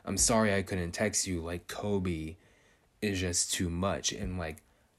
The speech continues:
I get that. Like, that was your, that was your goat. Like, whether Kobe is the greatest player of all time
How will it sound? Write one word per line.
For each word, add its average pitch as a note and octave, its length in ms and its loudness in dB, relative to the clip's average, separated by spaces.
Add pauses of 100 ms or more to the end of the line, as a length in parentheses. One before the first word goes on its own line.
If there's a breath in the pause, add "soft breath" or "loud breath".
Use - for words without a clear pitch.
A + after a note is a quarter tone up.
(320)
I D#2 160 -2
get F#2+ 340 -2
that. F#2+ 320 -2
Like, F2+ 320 -4
that G2 200 2
was F#2+ 220 0
your, F#2 260 0 (240)
that A2 160 2
was B2 220 4
your A2 300 4
goat. G2+ 500 0 (320 loud breath)
Like, G2 280 -4 (400 soft breath)
whether C3+ 380 6
Kobe B2 420 2
is G#2 380 -2
the G#2+ 80 4
greatest G2+ 400 0
player G#2 240 0
of G2+ 80 2
all G2+ 160 2
time G2+ 480 -4